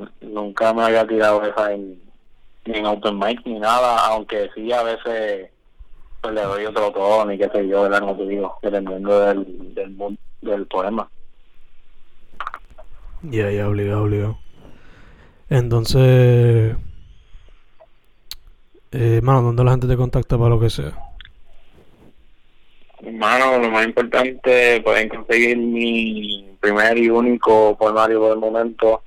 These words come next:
Speaker 1: Imaginando, en libros siete ocho siete punto com, que es una librería online local. Este, vayan y chequen, ahí hay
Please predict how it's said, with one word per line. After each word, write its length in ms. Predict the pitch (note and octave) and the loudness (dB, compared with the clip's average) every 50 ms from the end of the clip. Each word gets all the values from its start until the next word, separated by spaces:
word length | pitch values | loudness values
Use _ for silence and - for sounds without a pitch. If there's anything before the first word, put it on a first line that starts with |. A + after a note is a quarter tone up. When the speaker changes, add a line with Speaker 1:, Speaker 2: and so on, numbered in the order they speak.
| _ | _
Speaker 1:
Imaginando, 760 | - A2+ A2 G#2 G2+ G#2 G2+ G#2 A2 A2+ A#2 A2+ A2 A2 G#2+ _ _ _ _ - - - - - _ _ _ _ - _ _ - | -8 -4 -2 -2 -2 0 0 0 2 2 2 2 2 2 0 _ _ _ _ -20 -20 -20 -20 -20 _ _ _ _ -20 _ _ -6
en 440 | A2 G2+ G2+ G2+ G2 G2 F#2+ G2 G2 | -2 -2 0 0 0 -2 -2 0 0
libros 280 | G2 G#2 G#2 F2+ - A2+ | 2 4 4 4 4 2
siete 160 | A#2 G#2+ A2 | 2 2 2
ocho 180 | G2+ - A2 - | 2 0 0 0
siete 240 | - A2 G#2+ A2 A2 | 2 2 4 4 2
punto 360 | G#2+ A2 G#2+ G2+ G2 G#2+ G2+ | 0 0 -4 0 2 2 2
com, 460 | G2 A2 A2+ A2+ A#2 A#2 A#2 A#2 A#2 - - | 4 4 4 4 4 2 0 -4 -6 -6 -2
que 120 | G#2 G2 | -2 0
es 60 | G2 | 0
una 240 | G2 G2+ G2+ G2+ G2+ | 0 0 0 0 0
librería 540 | G2+ G#2 G#2 G#2 G#2 G2 G2+ G2+ G#2 G#2 G#2 G2+ G2+ G2+ G2+ G2 F#2 - - | 0 2 0 0 0 0 0 2 4 4 4 4 6 6 4 4 2 2 -2
online 520 | G2 G2 G2+ G2+ A2 A2+ A2 G#2+ G#2+ G#2+ | -4 -8 -6 -4 -2 -2 -2 -2 -6 -4
local. 340 | G#2 G2+ G2+ - A2 A#2 A#2+ - - _ _ _ _ - - - - _ _ _ _ _ - - | -4 -4 -2 -2 -2 -4 -4 -12 -20 _ _ _ _ -20 -20 -20 -20 _ _ _ _ _ -12 -8
Este, 420 | G#2 G2+ - - - - G#2 G2+ | -8 -8 -8 -10 -4 0 2 2
vayan 280 | G2+ G2 G2 G#2 G#2 G#2+ | 4 4 2 2 0 0
y 40 | G2+ | 0
chequen, 440 | G2 A2 G2+ G#2+ A2 A2 G#2+ G#2+ | 0 0 2 2 0 0 2 2
ahí 240 | G#2 G2+ G2+ G2 G2 | 0 0 2 2 2
hay 220 | G2+ G2+ G2+ F#2+ | 2 2 2 -2